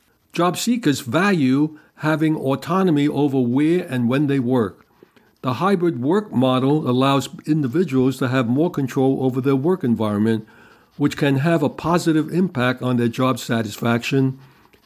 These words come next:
and overall well-being. This increased autonomy can be particularly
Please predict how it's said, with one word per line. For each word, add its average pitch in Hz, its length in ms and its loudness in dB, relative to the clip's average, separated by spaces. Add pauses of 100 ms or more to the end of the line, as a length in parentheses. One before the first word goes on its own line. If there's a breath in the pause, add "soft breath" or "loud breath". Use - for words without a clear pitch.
(120)
and 135 440 0
overall 139 520 0
well-being. 143 720 -2 (840 soft breath)
This 208 220 -2
increased 190 580 2
autonomy 147 720 0
can 139 220 -2
be 127 140 0
particularly 127 880 0